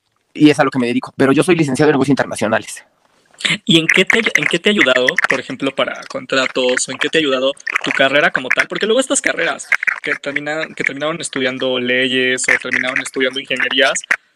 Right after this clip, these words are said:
Speaker 2: terminan en moda y les funciona bastante bien luego esas carreras para, para la carrera de moda. ¿A ti
Speaker 1: Pues
Speaker 2: qué te
Speaker 1: mira,
Speaker 2: ha ayudado?
Speaker 1: a, este, yo creo que a mí me funcionó en el sentido de que, mm, bueno, es que siempre me ha gustado ser muy hablador, muy parlanchín, muy buen conversador.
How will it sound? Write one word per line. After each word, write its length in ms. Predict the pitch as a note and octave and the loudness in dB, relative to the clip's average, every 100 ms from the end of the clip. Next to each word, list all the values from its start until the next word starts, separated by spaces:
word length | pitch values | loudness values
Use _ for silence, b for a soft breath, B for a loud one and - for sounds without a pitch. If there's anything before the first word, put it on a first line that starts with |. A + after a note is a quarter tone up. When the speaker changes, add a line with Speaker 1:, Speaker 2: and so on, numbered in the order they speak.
| - - | -12 -2
Speaker 2:
terminan 320 | D3 E3 A#3+ | -2 0 -2
en 100 | D3+ | 2
moda 160 | C3+ G3 | 2 2
y 40 | |
les 160 | - - - - | 2 -2 -4 -6
funciona 300 | C#3+ D3+ F3 | -4 -2 0
bastante 460 | C#3+ - F3 A3 C#3 | -2 0 0 2 0
bien 160 | C#3+ | 0
luego 160 | D3 D3 | 0 0
esas 180 | D#3 - | 0 0
carreras 360 | B2+ C3+ C#3 - | 0 0 2 2
para, 180 | B2+ B2+ | 2 -2
para 240 | B2+ B2+ B2+ | -2 -2 -2
la 100 | - | -4
carrera 360 | - C3 D#3 C3+ | -2 -2 0 0
de 80 | D3 | -2
moda. 200 | E3 - - - - - - - B B B | -4 -2 -2 -2 -10 -12 -14 -20 B B B
¿A 40 | |
ti 40 | C#3+ | 4
Speaker 1:
Pues 140 | E3+ | 6
Speaker 2:
qué 40 | D#3+ | 6
te 40 | |
Speaker 1:
mira, 140 | F3+ E3 | 6 6
Speaker 2:
ha 20 | |
ayudado? 180 | E3 D3+ | 4 2
Speaker 1:
a, 140 | D3 - - - - - - - - | 0 0 -2 -4 -8 -8 -10 -10 -4
este, 320 | - - - | -4 -2 2
yo 140 | F#3 | 4
creo 240 | - G#3 G3 | 6 4 4
que 120 | G#3 | 2
a 60 | |
mí 160 | F#3 F3+ | 2 2
me 160 | F#3 F3 | 2 2
funcionó 500 | C#3+ C3 C3+ C3 D3+ | 0 4 4 6 4
en 60 | |
el 100 | D#3+ | 4
sentido 320 | D3 C3 D3+ D3 | 2 2 6 6
de 120 | C#3 | 6
que, 200 | B2+ A#2+ | 4 0
mm, 160 | A#2+ - _ _ B B B B | -2 -16 _ _ B B B B
bueno, 160 | C#3 | 2
es 80 | F3 | 2
que 60 | F3+ | 4
siempre 240 | G#3+ G#3+ | 4 4
me 80 | G#3 | 2
ha 20 | |
gustado 300 | F#3+ F3+ F#3 | 2 2 2
ser 120 | E3+ E3+ | 4 2
muy 160 | E3+ | 4
hablador, 420 | E3+ C3 A#2+ C3 | 4 4 2 2
muy 120 | D3+ C#3 | 0 0
parlanchín, 520 | D3 A#2+ A#2 C3+ C#3 | 0 0 0 4 6
muy 100 | C#3 | 6
buen 280 | C#3 C#3 C#3 | 4 2 0
conversador. 840 | C#3+ C3 A#2+ A#2 A2+ A2+ A#2+ E3 | 0 0 0 0 2 2 0 -4